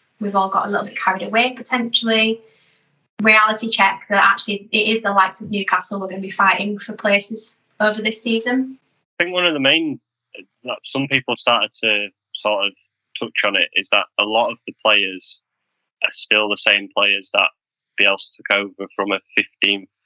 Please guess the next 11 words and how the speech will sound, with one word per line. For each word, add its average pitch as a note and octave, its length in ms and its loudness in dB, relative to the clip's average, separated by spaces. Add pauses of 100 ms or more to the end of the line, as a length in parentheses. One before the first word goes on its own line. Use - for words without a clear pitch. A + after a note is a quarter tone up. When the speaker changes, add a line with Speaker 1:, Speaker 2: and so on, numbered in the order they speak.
(460)
Speaker 2:
place - 200 2
championship F#2 680 -2
team F#2 220 2
or F#2 220 -2
fourteenth, F#2+ 460 -2
whatever G2 300 0
we G2 80 -8
were. G2 240 2 (760)
And G2+ 340 2 (260)
at A#2 140 2
some B2 340 0